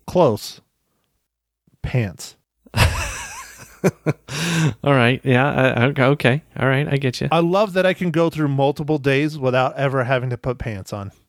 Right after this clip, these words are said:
Speaker 1: It's amazing.
Speaker 2: That's true. That's true. You, I mean, you don't even have to shower or anything. I mean, the hygiene stuff, like,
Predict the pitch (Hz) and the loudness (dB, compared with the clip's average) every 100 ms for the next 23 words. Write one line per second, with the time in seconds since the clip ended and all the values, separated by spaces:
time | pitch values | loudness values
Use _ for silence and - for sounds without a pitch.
0 | _ _ _ _ _ - 135 - - _ | _ _ _ _ _ 2 2 2 -12 _
1 | _ _ _ - 151 143 139 120 104 104 | _ _ _ -2 0 2 0 0 -4 -10
2 | 87 _ _ _ - 113 110 - - 104 | -14 _ _ _ -8 -2 -2 0 -2 0
3 | 123 - 107 107 - - 101 143 117 107 | -2 -2 -2 -2 -4 -2 -2 0 -2 -2
4 | 107 107 110 107 110 120 117 110 104 - | 0 2 2 4 2 2 2 2 0 0
5 | - 101 113 156 131 107 143 139 107 90 | 2 2 4 2 2 2 2 0 -2 -4
6 | 92 113 110 104 101 101 - - _ _ | -2 0 0 -2 -4 -8 -12 -20 _ _
7 | _ _ 165 151 - 113 110 - 117 139 | _ _ -20 -20 -18 -8 -4 -2 0 0
8 | 139 104 104 - 98 113 - 95 92 - | 2 2 0 -2 -2 -2 -2 -4 -4 -6